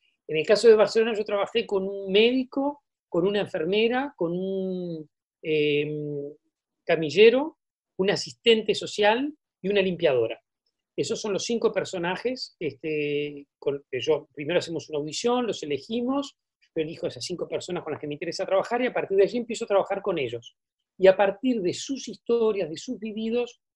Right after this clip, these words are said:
voy alterando los personajes que ya están escritos, los voy configurando con datos suyos, ¿no? Y luego trabajo,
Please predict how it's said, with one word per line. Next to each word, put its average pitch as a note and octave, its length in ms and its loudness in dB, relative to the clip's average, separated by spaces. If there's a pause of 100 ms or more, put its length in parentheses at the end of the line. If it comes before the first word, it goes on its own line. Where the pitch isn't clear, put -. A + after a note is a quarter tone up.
(320)
voy C4 500 12
alterando A#3 640 4
los G3 120 0
personajes A3+ 500 0
que G#3+ 80 4
ya G#3 120 0
están A3 240 -2
escritos, C#3 480 -8 (300)
los D3 160 0
voy A3 120 2
configurando A3 680 0
con F#3+ 180 -2
datos G3+ 300 -4
suyos, A#2+ 480 -12 (380)
¿no? D#3+ 220 0
Y F#3+ 100 -4
luego A3 320 12
trabajo, G3+ 640 2